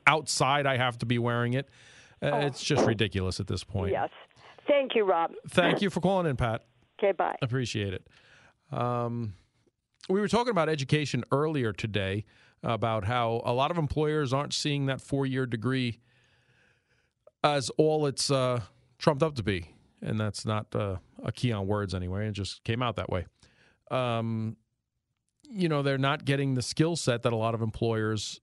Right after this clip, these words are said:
Speaker 1: would, would like to see in, in college. As a matter of fact, they're coming out entitled and, uh, what employee, what employers don't want,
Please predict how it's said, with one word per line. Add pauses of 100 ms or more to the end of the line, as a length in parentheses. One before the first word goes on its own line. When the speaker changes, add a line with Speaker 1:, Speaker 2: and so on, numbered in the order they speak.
(120)
Speaker 1:
would,
would
like
to
see
in,
in
college.
As
a
matter
of
fact,
they're
coming
out
entitled
and,
uh, (1800)
what
employee,
what
employers
don't
want,